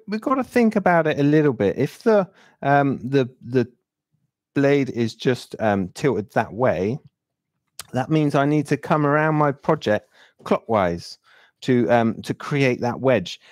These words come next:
And we need to do it all in one cut. We can't start here and then have another one start somewhere else and go in different directions, because then you're gonna get two parallel cuts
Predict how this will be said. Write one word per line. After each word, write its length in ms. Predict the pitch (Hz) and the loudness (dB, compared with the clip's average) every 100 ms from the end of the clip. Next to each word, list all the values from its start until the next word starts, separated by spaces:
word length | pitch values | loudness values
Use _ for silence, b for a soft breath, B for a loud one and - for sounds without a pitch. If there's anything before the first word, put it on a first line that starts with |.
| b | b
And 140 | 120 139 | 0 0
we 80 | |
need 260 | 147 156 180 | 2 2 0
to 80 | 226 | -4
do 220 | - 143 | 0 0
it 100 | 123 - | 0 0
all 280 | 143 143 | 2 4
in 120 | 143 139 | 2 2
one 200 | 139 131 | 0 -2
cut. 320 | - 117 - _ _ _ _ b b - | 0 -2 -2 _ _ _ _ b b -12
We 80 | |
can't 280 | 110 147 147 | -2 0 0
start 360 | - 160 147 135 | 0 0 0 -2
here 340 | - 131 135 | -2 2 2
and 80 | 139 | 2
then 140 | 135 | 0
have 240 | 127 131 127 | 0 0 0
another 340 | 123 131 131 | 2 2 2
one 260 | 131 131 120 | 2 2 -2
start 320 | - 131 127 | -2 -2 -2
somewhere 380 | - 123 117 104 | -2 0 2 2
else 340 | 104 147 - b b | 2 0 -4 b b
and 120 | 113 104 | -6 -2
go 140 | 113 | 0
in 120 | 113 | 0
different 380 | 107 120 - 80 | 0 -4 -4 -4
directions, 600 | 95 92 92 - 127 143 | -2 -2 -4 -6 -6 -6
because 320 | - - 135 | -10 -6 -2
then 180 | 139 139 | 0 2
you're 140 | 139 | 0
gonna 240 | 135 139 131 | 0 0 0
get 260 | 131 131 b b b - | 0 -2 b b b -8
two 240 | - 165 | -2 -2
parallel 400 | - 160 147 135 | 0 0 2 2
cuts 480 | - - - - | 0 -4 -4 -12